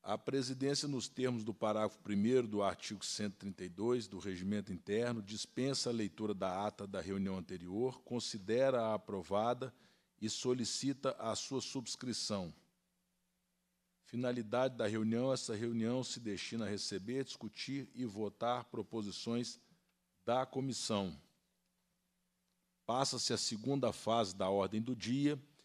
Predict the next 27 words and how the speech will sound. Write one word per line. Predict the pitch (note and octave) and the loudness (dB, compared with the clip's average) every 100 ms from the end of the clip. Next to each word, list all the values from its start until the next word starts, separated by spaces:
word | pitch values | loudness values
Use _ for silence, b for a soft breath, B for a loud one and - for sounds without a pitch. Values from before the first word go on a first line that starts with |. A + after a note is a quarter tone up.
| b b b b _ | b b b b _
que | - D#3+ | -6 -2
compreende | - C#3+ A2 C3 C#3+ D3 C3 | 4 2 4 2 2 2 0
a | |
discussão | A#2 - A2+ - - C#3 C#3 | -2 -8 -6 -4 2 2 4
e | B2+ | 4
a | G#2 | 2
votação | G#2+ - F2+ - B2 | 0 -2 -6 -2 0
de | A#2+ - | 0 -2
proposições | A2 G2+ A2 F#2+ F#2+ - A#2 B2+ B2+ - | -4 -2 -2 -4 -4 -2 2 2 2 0
que | - | -6
dispensam | G#2 - - B2+ C3+ - B2+ | -6 -8 -2 0 0 0 0
a | A#2+ | 0
apreciação | - A2 - A2+ F#2+ - B2 | 0 -2 0 -2 -2 -2 -2
do | B2 | -2
plenário. | - A#2+ G#2+ F#2 D#2+ D2+ - _ _ _ _ _ _ _ _ _ _ | -2 2 2 2 -4 -10 -18 _ _ _ _ _ _ _ _ _ _
Sobre | - C#3+ D3+ C#3+ | -2 0 2 2
a | B2 | 4
mesa, | C3+ D#3+ D3+ D#3 D#3 - - _ _ _ _ _ _ | 4 4 4 0 -4 -8 -20 _ _ _ _ _ _
os | G#2+ | -16
pareceres | - B2+ A#2+ G#2 - B2+ C#3+ A#2+ | 0 2 2 0 0 0 -2 -2
de | A#2 | 0
redação | A2+ A#2+ A2 F#2+ C3 B2 | 0 2 2 2 0 -2
final | - G#2+ A2 B2+ C3 | 0 2 4 4 4
dos | A#2 | 0
projetos | - A2 G2 G2+ A2+ G#2+ | -6 -4 -2 0 -2 -2
de | F#2+ | -4
lei | G2 A2 B2+ C3+ | 0 2 2 0